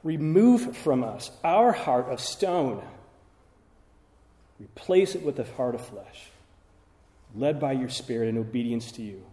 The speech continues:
Save us from uncleanness. Wash away all our sins. Rebuild and cultivate the villages and towns of Stuttgart. Fortify us with your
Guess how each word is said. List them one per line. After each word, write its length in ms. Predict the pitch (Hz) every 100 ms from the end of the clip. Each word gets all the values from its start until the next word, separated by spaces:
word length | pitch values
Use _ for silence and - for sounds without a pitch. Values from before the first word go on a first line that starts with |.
| - _ _ _ _ _ _ _ _ -
Save 480 | - - 160 175
us 200 | 165 156
from 260 | - 139 139
uncleanness. 720 | 123 123 - 139 131 110 104
Wash 560 | - 120 139 151 160 -
away 240 | 156 143
all 160 | 143 135
our 140 | 135
sins. 440 | - 131 120 113 - - - -
Rebuild 500 | 135 127 151 165 170
and 100 | 165
cultivate 540 | 165 147 143 131 131 127
the 80 |
villages 540 | 113 151 165 131 127 113
and 120 | 113
towns 380 | - 175 165 127
of 80 | 101
Stuttgart. 580 | - 190 180 131 107 -
Fortify 600 | 160 175 160 139 117 113
us 320 | 104 - -
with 260 | 131 120 127
your 420 | 147 170 165 165